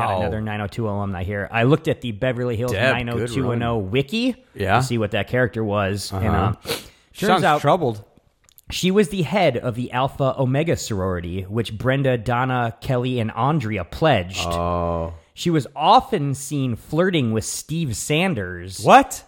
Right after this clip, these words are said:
Speaker 1: And because of this, had quite the reputation amongst the brothers of the Keg fraternity.
Speaker 2: Oh.
Speaker 1: Also, she was secretly Jewish and,
Speaker 2: Ew.
Speaker 1: uh, ashamed of it and told Andrea that she should hide the fact that she's Jewish.
Speaker 2: Yeah.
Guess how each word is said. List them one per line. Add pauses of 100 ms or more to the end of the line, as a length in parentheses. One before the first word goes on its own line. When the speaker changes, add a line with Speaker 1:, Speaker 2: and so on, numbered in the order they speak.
Speaker 1:
And
because
of
this,
had
quite
the
reputation
amongst
the
brothers
of
the
Keg
fraternity.
Speaker 2:
Oh.
Speaker 1:
Also,
she
was
secretly
Jewish (300)
and,
Speaker 2:
Ew.
Speaker 1:
uh,
ashamed
of
it (260)
and
told
Andrea
that
she
should
hide
the
fact
that
she's
Jewish.
Speaker 2:
Yeah.